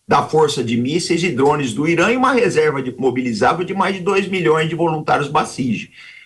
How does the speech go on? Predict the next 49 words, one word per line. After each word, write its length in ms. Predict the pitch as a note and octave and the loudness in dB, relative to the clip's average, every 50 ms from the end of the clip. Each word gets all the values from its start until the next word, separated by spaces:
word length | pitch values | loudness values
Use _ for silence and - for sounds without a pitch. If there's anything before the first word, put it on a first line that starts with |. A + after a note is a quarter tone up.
| _ _ _ | _ _ _
Então, 400 | F3 E3+ - B3 C4+ A#3+ G3 - | 0 2 2 4 4 4 2 2
uma 480 | C3+ B2 A#2+ - - - A3 C#4 D#4 D4+ | 0 -2 -4 -6 -6 -4 -2 0 0 2
guerra 420 | A3+ E3 E3 E3 D#3+ C3+ B2+ B2+ | 2 4 4 4 2 2 -2 -4
contra 420 | - - D3 C3+ C3+ B2 - B2+ A#2+ | -4 -4 -4 -4 -4 -6 -4 -2 0
o 40 | A2+ | 2
Irã 440 | A2+ B2+ D3+ F3 F#3 D#3+ B2+ A2 | 2 4 4 4 2 2 2 0
ia 160 | A2 C3+ F#3 G3+ | 0 0 -2 -2
fazer 320 | - - F3 C3+ A#2+ E3 | -2 -2 -2 -2 0 -2
o 100 | E3 D#3+ | -2 -2
Vietnã 580 | - D3 D3+ C#3+ D3+ - B2+ A#2+ C3 D3 D#3 C3+ | 0 0 0 0 -2 -4 -6 -4 -2 -2 -2 -2
parecer 680 | - D#3 D3 C#3+ C3+ B2 A#2 - - - E3+ F#3+ F3+ | 0 0 0 0 0 -2 -2 -4 -4 -2 -2 0 0
um 160 | D3+ D3 F3 | -2 -4 -4
folguedo 500 | F3 - G#3 F#3 D#3+ B2+ C3+ D#3+ F#3 F3+ | -2 0 0 2 2 2 0 -2 -2 -2
de 100 | G3 A3 | -4 -6
São 240 | A#3+ - - C#4 D#4+ | -6 -2 -2 0 0
João. 520 | E4+ G#4 F4+ E3 D3 D3 - - - - - - - | 2 2 2 2 2 2 -2 -4 -6 -12 -20 -16 -14
Essa 320 | - - C3+ C#3 - - | -10 -10 -8 -4 -4 -2
que 80 | A#3 - | 0 0
é 60 | A#4 | 0
a 40 | C4 | 0
realidade. 680 | A#3+ A3 A3 C#4+ D#4 A3+ - - - A2 - - - - _ _ _ _ _ _ _ | 0 -2 -2 -2 0 0 2 2 0 -2 -6 -12 -16 -20 _ _ _ _ _ _ _
Eu 160 | D3 D#3+ D#3+ | 0 2 4
penso 240 | A3 A#3+ B3 A#3+ - | 4 2 2 2 -2
que 80 | G3+ | -4
o 20 | E3+ | -2
Biden, 360 | C#3+ F#3+ G#3+ G3+ E3 D3 C#3+ | 0 2 2 0 0 -4 -6
ele 80 | C#3+ C#3 | -6 -4
tá 100 | - F#3 | -4 -4
tentando 420 | F3+ - F#3+ E3+ E3 F3+ E3 D#3 | -4 -2 -4 -4 -2 -2 -2 -2
lidar 540 | D#3 C#3 C3 G#2+ A#2 C3+ F3+ E3 B2 A2 - | -4 -4 -4 0 2 2 4 4 2 0 -4
com 220 | - C3+ C#3 C3+ C3 | -8 -10 -10 -4 0
bastante 520 | - - C#3 - - - F#3+ G#3 G3 - | 0 0 0 -2 -4 -6 -8 -8 -8 -4
cautela. 580 | - A3 G3 F#3+ D#3 - - C3+ C3+ B2+ A#2+ A#2 | 0 0 0 0 0 0 0 0 2 2 0 0
Eu 40 | |
não 100 | - D3+ | -2 -4
sei 200 | - - - E3 | -6 -6 -6 -6
como 160 | E3 - E3 D#3+ | -6 -4 -6 -6
é 20 | |
que 140 | E3 - C3+ | -6 -6 -10
o 20 | |
Trump, 320 | A2 - - C3+ C3 B2+ - | -6 -4 -2 -2 -2 -2 -4
se 160 | - - C3+ | -6 -6 -2
ganhar, 320 | A#2+ B2+ A2 A2+ B2+ C#3 | 0 0 2 2 2 2
vai, 300 | C#3 C3+ D#3 D3+ D3 - - | 2 2 0 0 -2 -4 -2
vai 160 | A2 B2 C#3+ | -2 0 0
lidar 300 | C#3+ C#3 B2 - D3 D#3 | 0 0 0 0 -2 -2
com 100 | D#3+ D3 | -4 -6
tudo 220 | D3+ E3+ F3 D3+ | -6 -2 -2 0
isso. 260 | A2 F#2 - - - | -2 -2 -4 -10 -16